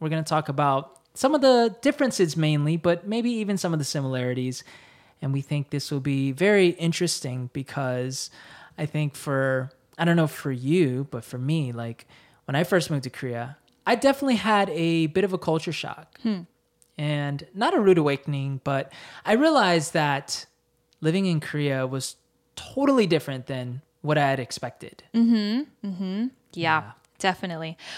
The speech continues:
Speaker 2: We're gonna explain a little bit about why that is as well, because I think a lot of people, when they think Korea, they have a number of, uh, images that come to mind. But depending on which generation you're talking to, the Korea that you are thinking of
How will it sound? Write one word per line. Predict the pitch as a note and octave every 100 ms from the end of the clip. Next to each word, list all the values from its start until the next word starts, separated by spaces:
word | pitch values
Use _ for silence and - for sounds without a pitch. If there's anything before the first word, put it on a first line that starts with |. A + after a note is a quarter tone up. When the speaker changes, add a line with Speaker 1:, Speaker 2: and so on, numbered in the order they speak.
| -
Speaker 2:
We're | B3
gonna | C#4 C4+ A3 G3
explain | G#3+ - - G#3+
a | G#3+
little | F#3+ G3 G3
bit | G3
about | F3+ F3+ E3 F3
why | F3+ F3 F#3+ G3+
that | F3 D#3+
is | D#3+ D#3+ -
as | D#3+ E3 -
well, | E3+ E3 F3 D#3+
because | E3+ F#3+ A3+ A3
I |
think | B3 E4
a |
lot | C#4+ G#3+
of |
people, | A3 G3
when | F#3+
they | F#3
think | G3 -
Korea, | F3 D#3+ G#3+ F3+ E3 - - -
they | E4+
have | G4
a | F#4
number | B3+ A#3 A#3 G3+
of, | F#3 F3 E3+ - - _ _ - _ -
uh, | - - -
images | A3+ G3+ F#3+ F#3+
that | F3
come | - F#3+
to | F3+ F#3+
mind. | E3+ F3 C4 - _ - - -
But | B3
depending | B3 C4 D4+
on | C4+
which | A3 -
generation | - G#3 F#3 F#3 F#3
you're | D#3+
talking | - F#3 A#3 - F#3+
to, | - F3+ D#3+ D#3+ F3 _ - - -
the | G#3
Korea | - A3+ A#3 A#3+ G#3+
that | F#3
you | F#3
are | F3 E3+
thinking | - C#4 F#4 C#4 G3
of | E3 D#3+ -